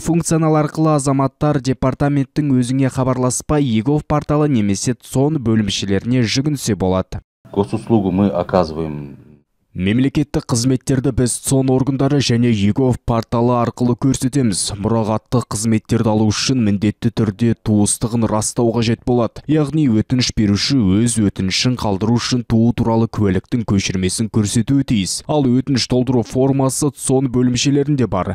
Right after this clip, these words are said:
Speaker 1: Департаменттің өзіне хабарласудың қажеті жоқ. Барлық мәліметтерді бөлімшелер мен егов порталынан біле аласыздар.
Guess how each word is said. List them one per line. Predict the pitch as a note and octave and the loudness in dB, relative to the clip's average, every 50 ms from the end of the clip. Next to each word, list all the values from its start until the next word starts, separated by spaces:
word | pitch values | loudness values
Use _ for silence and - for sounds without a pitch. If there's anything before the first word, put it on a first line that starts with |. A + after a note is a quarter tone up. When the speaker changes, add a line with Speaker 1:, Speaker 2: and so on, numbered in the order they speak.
| - _ - | -8 _ -2
Speaker 1:
Департаменттің | B2 A#2+ - B2 A2+ - - A#2+ A2+ A2 G#2+ G2+ - B2 B2 A2 | -2 0 0 0 -2 0 0 0 2 0 0 0 -2 0 0 2
өзіне | G#2+ G2+ F2 F#2 G#2+ A#2 A#2 | 2 2 2 2 0 0 0
хабарласудың | - - A2 F#2 G#2 G2 G2+ G2 F#2+ - - G2+ G2 A#2 B2+ A#2+ | 0 -2 -4 -2 -2 0 0 0 0 0 -2 0 0 0 0 0
қажеті | - A#2+ A2+ G#2+ A2+ A#2+ A#2+ A#2 - | -2 -2 -2 0 2 0 0 0 0
жоқ. | - C3 - - - - - | -2 -4 -4 -6 -10 -6 -2
Барлық | A2+ A#2+ C3 C3 C#3 C3+ - - | 0 0 2 2 0 0 -2 0
мәліметтерді | A#2 G2 G2+ G2 G2+ G2+ F#2 _ - G#2 G2 F#2+ G2+ A#2+ | 0 0 0 0 0 -2 -4 _ -2 -4 -2 0 0 -2
бөлімшелер | G#2+ G2+ G#2 F#2+ F#2 F2+ F2+ - - F#2+ G#2+ A#2+ A#2+ B2 | 0 2 0 2 2 0 -2 -2 -2 -2 0 0 2 2
мен | B2+ B2+ A#2 | 0 0 0
егов | G2 F#2 F2+ F2 - A#2 A#2 G#2+ - | 0 -2 -2 0 0 0 -2 -2 -2
порталынан | - G#2 F#2+ - - F#2 F2+ F2+ F2+ G2+ G2+ G2+ | -4 -6 -6 -4 -4 -4 -4 -2 -2 -2 -2 -2
біле | F#2+ E2+ G#2 A2+ A#2 A2+ A2 | -2 -2 0 0 2 2 2
аласыздар. | G#2+ G2 F#2 - - - - F2+ F2 - F2+ F2+ | 2 0 -2 -4 -6 -4 -4 -4 -4 -4 -6 -10